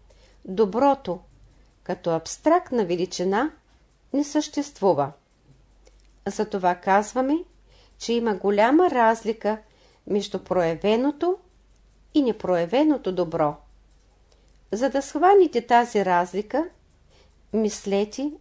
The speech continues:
върху житото, брашното и хляба. Житото се мели и се превръща в брашно. Те се различават по обем, но не по качество и по състав.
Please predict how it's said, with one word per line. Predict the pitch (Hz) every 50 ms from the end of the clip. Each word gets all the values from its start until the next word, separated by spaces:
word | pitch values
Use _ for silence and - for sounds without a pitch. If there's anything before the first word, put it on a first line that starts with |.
| _ _ -
върху | - 190 196 202 202 202 - - 165
житото, | 165 160 - 175 208 208 214 254 254 - 277 269 294 294 - - _ _ _ _ _ _ _ -
брашното | 185 165 190 165 165 160 - - 175 185 196 208 240 240 - 285 302 320 302 - _ _ _ _ _ _ _ _ _ -
и | 269
хляба. | 277 - - 254 214 180 160 156 156 151 151 - _ _ _ _ _ _ _ _ _ _ _ _ - - - - _ _ _ _ _ _ _ - -
Житото | 202 202 - - 311 311 - 254 - - 208
се | 208 - - 180
мели | 175 175 170 165 170 175 185 233 285 311 - - _ _ _ _ _ _ _ _ _ _ _ _ _ -
и | 277
се | - - 247 240
превръща | - - 190 196 185 208 226 262 269 - - - 302
в | 269
брашно. | 254 302 302 285 294 - - 240 196 160 156 - _ _ _ _ _ _ _ _ _ _ _ _ _ _ _ _ _ _ _ _ _ _ _ -
Те | - 370
се | 359 - - 294
различават | 262 262 226 - 196 226 220 220 - 294 294 302 311 349 349 349
по | - - - 240 208 180
обем, | 170 160 180 208 226 277 349 392 - _ _ _ _ _ _ _ _ _ _ _ _ _
но | - 202 220 220 220
не | 208 202 202 202
по | - 202 196
качество | - 208 208 269 - - 330 320 - - - 311 320
и | 311 311
по | - 294
състав. | 285 - - 277 - - - - 175 143 135 - -